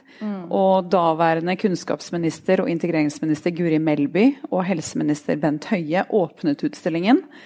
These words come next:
Speaker 1: Mm.
Speaker 2: Og det fikk, eh, stor pressedekning, eh, og mange andre aktører har vært med. Eh, og ja, som nevnt, at det nylig ble vist i Grieghallen.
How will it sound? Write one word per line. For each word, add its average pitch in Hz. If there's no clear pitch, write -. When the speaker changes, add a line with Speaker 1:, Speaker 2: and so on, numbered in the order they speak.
Speaker 1:
Mm. 202
Speaker 2:
Og 202
det 180
fikk, -
eh, 156
stor 294
pressedekning, 240
eh, 190
og 196
mange 220
andre 170
aktører 165
har 160
vært 170
med. 170
Eh, 185
og 180
ja, 185
som 180
nevnt, 165
at 170
det 180
nylig 160
ble 156
vist 160
i 185
Grieghallen. 170